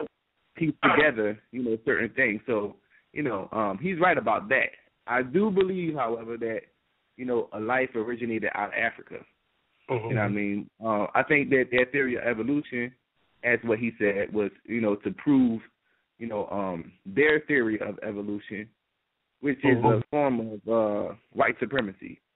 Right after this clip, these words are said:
Speaker 1: 'cause they suggesting that, you know, man, as he began to evolve, you know, um, that, you know, uh,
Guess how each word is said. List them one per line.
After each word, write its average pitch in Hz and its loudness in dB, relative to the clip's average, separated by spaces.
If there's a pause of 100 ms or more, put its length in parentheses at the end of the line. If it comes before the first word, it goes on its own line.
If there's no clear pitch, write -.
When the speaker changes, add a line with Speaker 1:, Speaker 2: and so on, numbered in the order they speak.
(260)
Speaker 1:
'cause 113 -8
they 170 4
suggesting 113 -2
that, 104 -4 (500)
you 120 -10
know, 98 -6
man, 135 0 (380)
as 107 -2
he 123 0
began 117 -2
to - -6
evolve, 104 2 (640)
you 120 -10
know, 101 -4 (300)
um, 85 -10 (580)
that, 101 -2 (360)
you 120 0
know, 95 2
uh, 69 -2